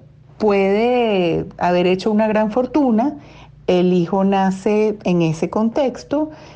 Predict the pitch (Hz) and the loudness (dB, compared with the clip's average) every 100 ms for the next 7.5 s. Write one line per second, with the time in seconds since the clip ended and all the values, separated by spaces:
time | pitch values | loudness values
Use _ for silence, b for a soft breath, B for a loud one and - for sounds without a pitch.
0 | B - 190 175 190 190 202 175 175 185 | B 0 2 2 0 0 2 2 4 2
1 | 196 185 175 156 156 147 - - - - | 2 -2 -2 -2 -2 -4 -12 -20 -20 -20
2 | - 190 170 165 180 196 202 202 226 - | -2 2 4 4 2 2 2 0 0 -4
3 | - - 151 143 202 262 330 320 254 - | -6 -2 -2 0 0 2 4 4 0 0
4 | 170 170 185 196 220 320 302 240 202 - | 0 2 0 0 2 2 2 2 0 0
5 | 175 185 190 190 202 220 240 247 247 269 | 0 2 0 0 -2 0 2 2 0 -2
6 | B B B 170 208 180 170 - 214 247 | B B B 2 4 4 2 2 0 2
7 | 330 247 262 370 | 2 2 0 -2